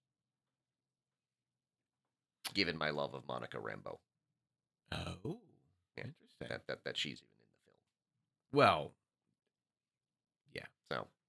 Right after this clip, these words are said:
Speaker 1: but yeah, but you need to see it 'cause that's what we're, I think that's what we're planning to talk about on the next show.
Speaker 2: Right? We will not
Speaker 1: Is
Speaker 2: have a show. Like, we're gonna take a week off 'cause next Friday would be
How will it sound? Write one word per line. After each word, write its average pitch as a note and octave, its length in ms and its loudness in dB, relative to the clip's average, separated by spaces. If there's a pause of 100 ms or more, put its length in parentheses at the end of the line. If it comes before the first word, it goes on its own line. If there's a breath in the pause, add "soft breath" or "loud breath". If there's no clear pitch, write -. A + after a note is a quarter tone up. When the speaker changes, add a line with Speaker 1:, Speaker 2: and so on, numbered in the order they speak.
Speaker 1:
but G2+ 100 6
yeah, E2+ 220 6
but E2+ 100 -4
you G2+ 80 2
need G2 140 2
to D2+ 60 -4
see F#2 100 2
it D2+ 80 0
'cause D#2 80 -8
that's E2 160 0
what D#2+ 120 -2
we're, D2 100 -2
I D2+ 60 0
think E2 140 -4
that's D2 140 -2
what D#2 80 -6
we're C#2 80 -8
planning C#2+ 240 -2
to - 60 -12
talk D2+ 160 0
about C2+ 180 -2
on C#2 60 -6
the D2+ 60 -4
next A2+ 180 4
show. E2 340 4 (520 loud breath)
Speaker 2:
Right? E3 260 12
We E3+ 100 6
will D#3 100 10
not D#3+ 160 12
Speaker 1:
Is F3 60 12
Speaker 2:
have F3+ 100 12
a E3+ 60 8
show. D#3+ 460 10
Like, C3 200 6
we're C#3 100 6
gonna C#3+ 140 10
take C#3 160 6
a B2+ 60 4
week C3 180 4
off C3 280 6
'cause A2 220 2
next A2 340 2
Friday A2 400 6
would G2 200 2
be G2 320 2